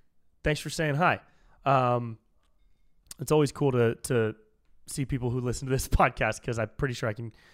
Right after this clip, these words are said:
count the amount of people who listen to each, each episode on, uh, two hands. What was I talking about? Pasta, dude. Oh, man. I gotta stop eating carbs.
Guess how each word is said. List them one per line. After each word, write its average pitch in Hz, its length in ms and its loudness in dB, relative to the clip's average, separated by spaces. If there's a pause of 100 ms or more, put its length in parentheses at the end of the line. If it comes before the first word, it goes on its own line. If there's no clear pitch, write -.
(240)
count 175 220 4
the 143 80 0
amount 139 160 2
of 123 60 -4
people 120 200 0
who 123 80 0
listen 131 220 -4
to 123 60 -4
each, 113 260 -6
each 123 180 -4
episode 113 440 -8 (500)
on, 110 340 -6 (120)
uh, 104 200 -4
two 120 180 -8
hands. 107 340 -8 (1080)
What 214 140 0
was 214 100 -2
I 233 40 4
talking 233 120 4
about? 226 200 0
Pasta, 214 340 2
dude. 131 300 -2
Oh, 160 200 0
man. 127 380 -2 (280)
I 170 60 -4
gotta 185 140 -2
stop 131 260 -6
eating 110 160 -8
carbs. 113 400 -4